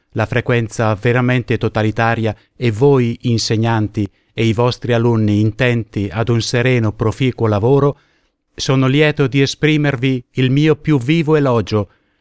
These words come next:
in quanto so che tale aspetto di normalità conservato nelle vostre classi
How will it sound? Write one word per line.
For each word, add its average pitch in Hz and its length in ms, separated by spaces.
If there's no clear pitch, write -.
in 120 160
quanto 147 340
so 123 380
che - 180
tale 139 280
aspetto 147 440
di 131 120
normalità 127 720
conservato 123 760
nelle 120 240
vostre 113 400
classi 127 520